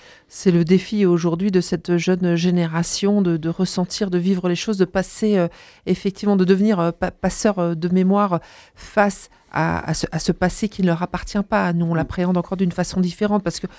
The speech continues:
Speaker 1: vous l'avez dit, il y a encore des, des, des témoins, euh, vivants. En fait, euh, les, les choses sont, sont différentes alors que là, cette génération est déjà très ancrée dans quelque chose de virtuel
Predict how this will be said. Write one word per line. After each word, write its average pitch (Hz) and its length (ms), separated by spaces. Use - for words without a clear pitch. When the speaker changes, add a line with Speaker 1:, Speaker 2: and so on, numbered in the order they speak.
Speaker 1:
vous 175 120
l'avez 170 260
dit, 202 260
il 170 160
y 170 60
a 165 280
encore 165 380
des, 156 260
des, 151 160
des 175 120
témoins, 170 560
euh, 151 60
vivants. 180 440
En 170 40
fait, - 260
euh, 160 60
les, 165 120
les 156 140
choses 175 340
sont, 160 440
sont - 220
différentes 185 600
alors 160 220
que 180 100
là, 175 140
cette 156 180
génération 160 640
est 147 140
déjà 170 340
très 180 300
ancrée 185 380
dans 175 100
quelque 165 280
chose 202 260
de 175 240
virtuel 208 800